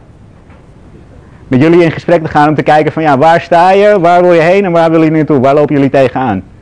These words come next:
Dan kunnen we gewoon veel gerichter, zeg maar, de dingen tackelen, want je ziet gewoon ook elk jaar dat, ja, elke start-up, elke student, die zit weer op een ander punt en die heeft weer helemaal eigen uitdagingen. Dus, eh, zoals het er inderdaad ook staat,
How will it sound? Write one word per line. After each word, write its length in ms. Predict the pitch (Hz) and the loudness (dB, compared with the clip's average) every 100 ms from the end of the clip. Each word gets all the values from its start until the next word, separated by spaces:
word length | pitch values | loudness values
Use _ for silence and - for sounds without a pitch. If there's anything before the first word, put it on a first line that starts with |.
| - | -18
Dan 100 | 113 | -8
kunnen 180 | 131 131 | -4 -2
we 20 | |
gewoon 160 | 147 135 | -2 -2
veel 240 | 165 165 | 0 0
gerichter, 560 | - 151 160 147 131 120 - - - | 0 -2 0 0 -2 -2 -16 -20 -10
zeg 180 | - 139 | -6 -2
maar, 80 | 143 | -2
de 80 | |
dingen 260 | 135 165 175 | 0 -2 -2
tackelen, 320 | 123 110 113 | -2 -2 -2
want 120 | 151 | -2
je 60 | 151 | -4
ziet 220 | - 170 | -4 -4
gewoon 180 | 151 147 | -2 -2
ook 140 | 143 | -2
elk 260 | - 147 147 | 0 0 0
jaar 280 | 139 135 127 | 0 0 2
dat, 280 | 135 131 - - - - - - - - - - - | 0 -2 -10 -20 -20 -20 -20 -20 -20 -20 -20 -20 -10
ja, 160 | - 139 | -4 0
elke 260 | 185 202 | 0 0
start-up, 440 | - 202 190 196 196 | -2 0 2 2 0
elke 280 | 180 190 185 | 0 0 -2
student, 380 | - 160 175 | -2 0 0
die 100 | 180 | -2
zit 160 | - 180 | -4 -2
weer 100 | 180 | 0
op 100 | 175 | -2
een 80 | 175 | -2
ander 240 | 170 165 | -2 -2
punt 340 | - 156 220 214 | 0 0 0 -2
en 60 | |
die 100 | 156 | 0
heeft 120 | 151 | 0
weer 200 | 147 151 | 0 -2
helemaal 380 | 147 151 175 160 | 0 -2 0 0
eigen 480 | - 165 151 151 147 | 2 0 0 -2 0
uitdagingen. 760 | 165 175 139 131 123 123 131 - - - - - - - - - - - | 2 2 2 2 0 -2 -4 -8 -18 -20 -20 -20 -20 -20 -20 -20 -20 -10
Dus, 340 | 123 123 - | -6 -6 -4
eh, 240 | 135 123 120 117 - - - - - | -2 0 -2 -4 -16 -20 -20 -20 -10
zoals 160 | 151 139 | -6 -4
het 100 | 156 | -2
er 60 | |
inderdaad 340 | 151 147 147 143 | -2 0 0 0
ook 160 | 143 | -2
staat, 400 | - 170 151 180 | 0 0 2 0